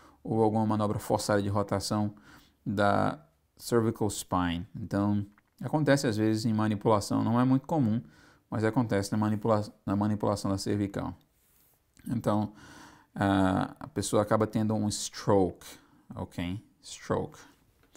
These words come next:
Também acontece, é importante lembrar, que algumas pessoas acabam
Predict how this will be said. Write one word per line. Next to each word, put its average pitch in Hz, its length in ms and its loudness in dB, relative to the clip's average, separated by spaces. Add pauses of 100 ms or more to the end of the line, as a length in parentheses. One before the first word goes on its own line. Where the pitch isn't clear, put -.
(420)
Também 156 320 4
acontece, 123 600 4
é 101 60 2
importante 98 720 -4
lembrar, 104 460 0
que - 120 -4
algumas 127 320 4
pessoas 123 400 -2
acabam 135 560 2